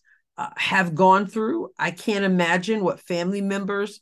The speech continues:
of lost loved ones are going through. I can't imagine family members of individuals who are held hostage. I can't imagine,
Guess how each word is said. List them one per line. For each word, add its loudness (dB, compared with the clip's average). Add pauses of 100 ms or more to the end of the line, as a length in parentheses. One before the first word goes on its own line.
(800)
of 4
lost 4
loved 2
ones -2
are -6
going -2
through. -8
I -4
can't 2
imagine 0 (220)
family -2
members -2
of -4
individuals -4
who -4
are 2
held -4
hostage. 0
I -16
can't 0
imagine, 0